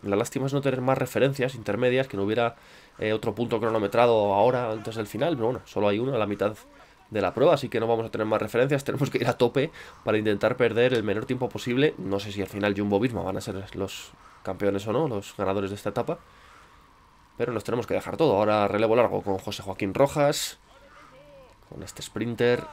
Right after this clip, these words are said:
para intentar mantener esa velocidad, pues alrededor de los cincuenta, cincuenta y cinco kilómetros hora. Es verdad que hay bastante viento. Con Pedrero también le queda bastante aliento. Vamos a intentar apretar un pelín,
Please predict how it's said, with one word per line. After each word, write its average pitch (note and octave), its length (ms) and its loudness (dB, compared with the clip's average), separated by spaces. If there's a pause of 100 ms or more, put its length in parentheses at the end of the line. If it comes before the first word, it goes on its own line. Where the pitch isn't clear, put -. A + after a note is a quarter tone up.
(3750)
para F#2+ 160 -4
intentar F#2+ 280 -4
mantener G#2 320 -2
esa G#2 120 -4
velocidad, G2+ 440 0
pues G#2 140 -10
alrededor G2 340 0
de A#2 60 2
los G2+ 120 -2
cincuenta, B2+ 440 -2
cincuenta G2 400 -6
y G2 40 -4
cinco B2 260 -6
kilómetros G#2 520 -4
hora. B2 200 2
Es G#2 80 0
verdad G2+ 160 -2
que A2+ 60 -8
hay G2+ 60 -4
bastante G#2 300 -10
viento. G#2+ 380 -8 (1600)
Con F#2 220 -14
Pedrero G2 420 2
también G2 400 2
le F#2+ 80 -2
queda F#2+ 160 -2
bastante F#2 640 -2
aliento. A2+ 400 0
Vamos A2+ 180 0
a C3 40 -10
intentar B2 260 -2
apretar A2 320 0
un G2+ 100 -2
pelín, A2+ 380 -2